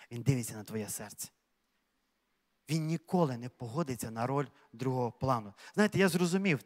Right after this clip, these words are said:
да, це про мене. Я там, знаєте, думав, питався ж Богу розказувати, то мені це ж треба, це ж для служіння автомобіль, треба їздити, треба допомагати. М-м. В той ранок, я пам'ятаю, я відклав пошуки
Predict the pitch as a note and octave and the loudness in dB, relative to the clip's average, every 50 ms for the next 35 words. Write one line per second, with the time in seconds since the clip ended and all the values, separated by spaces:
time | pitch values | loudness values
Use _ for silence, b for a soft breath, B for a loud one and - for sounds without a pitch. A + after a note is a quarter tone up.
0 | _ _ _ A#2+ C#3+ D3+ F3 F#3 - - D3 - - D3+ D3 D3+ D3 C#3 B2 A2 | _ _ _ 2 2 2 2 0 -2 -8 -8 -4 -4 -4 -2 -2 -2 -2 -4 -6
1 | G#2+ B B B B B B E3 F#3 - A3 G#3 G3+ G3 G#3+ G#3+ G#3 G3 F#3+ D#3+ | -10 B B B B B B 4 6 6 6 6 6 6 4 6 6 2 0 0
2 | D#3 F#3 F#3+ F#3 F#3 F#3 - F#3 G3 F#3 - F3 C3 C#3 D3+ F#3 E3+ D3 D#3+ E3+ | 0 2 4 4 4 4 8 8 8 8 8 4 -2 4 4 4 6 6 2 0
3 | - - - F3 F3+ - F3 E3+ D#3 E3 F3+ F#3+ - - F#3+ E3+ - - - F3+ | 0 4 6 6 6 6 2 -2 -2 -2 -2 -2 0 0 0 0 0 2 4 4
4 | F3+ D#3 E3+ E3 - E3 D3 - F#3 E3+ - - F3+ - F#3+ G3 F3 F3+ F3 - | 6 6 4 4 4 2 4 4 4 4 4 2 2 2 2 4 4 2 2 2
5 | G3 F#3+ G3 F#3 D3 D3+ F3+ F#3+ D#3 B B B G#3 B - E3 F#3+ D#3 G3+ G3+ | 2 2 2 0 0 0 0 0 0 B B B -10 B 2 2 6 8 8 8
6 | E3+ E3 F#3+ G3 F3 F#3+ G3+ G3 - - F#3 F#3 F3+ F#3 G3 F#3 - G3 F#3 F#3 | 8 4 0 -2 0 2 0 0 4 4 4 4 6 2 0 2 2 4 4 6
7 | F3+ F3 F#3 F#3+ F#3 - E3 C#3 b b b b b b _ - D#3 - - A2+ | 6 6 6 4 4 2 0 -2 b b b b b b _ -12 -12 -10 -12 -14
8 | A2+ - _ _ _ _ _ _ _ _ _ _ _ _ _ _ _ _ _ _ | -16 -20 _ _ _ _ _ _ _ _ _ _ _ _ _ _ _ _ _ _
9 | _ _ _ _ _ _ _ _ _ _ _ _ _ _ _ _ _ _ - - | _ _ _ _ _ _ _ _ _ _ _ _ _ _ _ _ _ _ 0 4
10 | F3 G#3 A3 G3 F#3 D#3 C3 A#2 G#2+ - - - - _ _ - C3+ - D#3+ D#3 | 6 6 8 6 6 4 2 0 -6 -10 -14 -20 -20 _ _ -4 0 2 2 2
11 | D#3 - D#3 B2+ A#2 C#3 D#3 D3 D3+ D#3+ - - - F3 F#3+ F#3+ E3+ - _ - | 4 2 2 2 2 2 0 0 0 -4 -6 -6 0 0 2 2 0 -4 _ -6
12 | B2+ A#2+ A2 - - C3+ - - C#3 C3 C#3 | -6 -6 -6 -6 -10 -12 -12 -10 -12 -12 -12